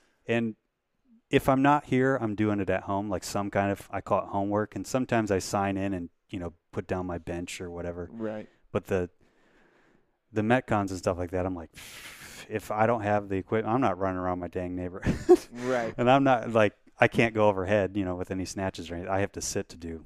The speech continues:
Speaker 1: you know, anything,
Speaker 2: Just
Speaker 1: so.
Speaker 2: 'cause of the ceiling height.
Speaker 1: Yeah, yeah,
Speaker 2: Yeah.
Speaker 1: yep.
Speaker 2: All right, last one.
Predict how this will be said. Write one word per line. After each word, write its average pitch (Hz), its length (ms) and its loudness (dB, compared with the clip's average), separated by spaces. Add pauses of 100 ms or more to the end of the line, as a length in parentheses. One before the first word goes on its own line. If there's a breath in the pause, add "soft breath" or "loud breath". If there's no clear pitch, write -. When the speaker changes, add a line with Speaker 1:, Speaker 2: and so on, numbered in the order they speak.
(180)
Speaker 1:
you 90 80 -8
know, 80 140 -12
anything, 82 360 -14
Speaker 2:
Just 117 180 -2
Speaker 1:
so. - 60 -10
Speaker 2:
'cause 117 140 -4
of 107 60 -6
the 104 60 -4
ceiling 110 360 -6
height. 110 180 -2
Speaker 1:
Yeah, 90 140 0
yeah, 87 200 -2
Speaker 2:
Yeah. 110 160 -6
Speaker 1:
yep. 87 160 -6 (720 loud breath)
Speaker 2:
All 127 120 6
right, 131 180 6
last 127 360 0
one. 131 480 2